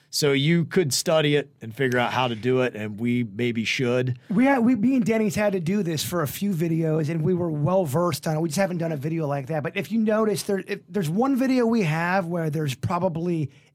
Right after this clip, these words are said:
Speaker 2: eighty clips of movies in it.
Speaker 1: Okay.
Speaker 2: And we're good because they're all under a certain amount of time.
Speaker 1: Okay.
Speaker 2: And again, we didn't monetize it. Doing it all wrong.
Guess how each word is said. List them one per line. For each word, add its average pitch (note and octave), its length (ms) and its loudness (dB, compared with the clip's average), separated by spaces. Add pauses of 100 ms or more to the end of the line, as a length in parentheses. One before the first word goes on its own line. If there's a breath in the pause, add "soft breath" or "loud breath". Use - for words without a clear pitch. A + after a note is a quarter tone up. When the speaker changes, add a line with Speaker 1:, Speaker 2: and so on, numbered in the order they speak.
(100)
Speaker 2:
eighty A3+ 320 2
clips - 640 -4 (100)
of D3 120 0
movies D#3 460 -2
in B2 160 -10
it. G#2 180 -14 (140)
Speaker 1:
Okay. C3 380 2 (480)
Speaker 2:
And F#3+ 180 4
we're F#3 120 4
good F3 280 0
because E3 520 0
they're E3 300 -4
all F3 220 -2
under D#3 300 -2
a C3 60 0
certain D3 280 -4
amount D3 220 0
of A#2 100 -6
time. A#2 540 -10
Speaker 1:
Okay. A#2+ 480 2 (760)
Speaker 2:
And A3+ 320 2
again, F3+ 260 0
we E3 80 0
didn't D3 140 -2
monetize B2+ 500 -6
it. A#2+ 100 -20 (300)
Doing D3+ 240 -6
it D#3+ 120 -8
all C#3+ 260 -16
wrong. A2+ 300 -20